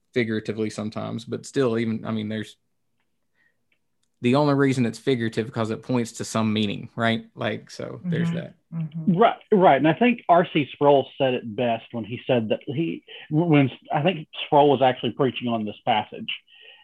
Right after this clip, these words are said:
Speaker 3: and he said that, um, he said, "Let's just assume that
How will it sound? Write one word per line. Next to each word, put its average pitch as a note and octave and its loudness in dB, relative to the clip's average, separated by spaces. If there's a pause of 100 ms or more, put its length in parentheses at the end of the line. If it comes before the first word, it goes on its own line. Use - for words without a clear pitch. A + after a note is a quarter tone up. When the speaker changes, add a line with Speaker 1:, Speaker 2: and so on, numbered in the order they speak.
(120)
Speaker 3:
and C3 2
he C3+ -2
said C#3 6
that, B2+ 0 (160)
um, A#2 0 (300)
he D3+ -4
said, C3+ 4
"Let's G3+ 4
just A#3 0
assume A2+ 0
that G#2 -4